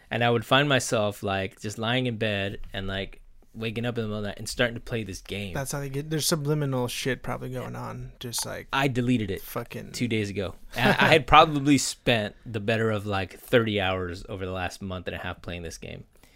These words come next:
Speaker 1: That's how stupid it is.
Speaker 2: Nice.
Speaker 1: Uh, have you heard of pub G?
Speaker 2: Yes.
Speaker 1: Dude, man, there's a lot of, like, <laughs> my coworkers are addicted to pub G.
Speaker 2: Nice. That's hilarious.
Speaker 1: Who do you know that plays it? What?
Speaker 2: Uh, I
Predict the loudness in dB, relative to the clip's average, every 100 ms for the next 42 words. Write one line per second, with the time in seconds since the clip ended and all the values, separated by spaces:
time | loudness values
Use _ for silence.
0 | _ _ _ -18 -10 -8 -6 -8 -8 -8
1 | -8 -8 -8 -10 -10 -12 -12 -8 -4 -2
2 | -2 0 0 0 0 2 6 4 4 2
3 | 2 0 -4 -4 -6 -14 -16 -14 -14 -4
4 | 6 6 6 0 -4 -4 -8 -14 -4 0
5 | 2 2 0 -2 0 0 2 4 6 4
6 | 0 -2 0 2 2 0 6 8 8 6
7 | 4 6 4 4 2 2 0 0 4 4
8 | 4 -2 0 4 4 4 0 -4 -4 -2
9 | 4 4 6 6 4 6 6 8 8 10
10 | 10 8 4 2 2 -4 -6 -6 -6 -2
11 | 0 2 0 -2 -4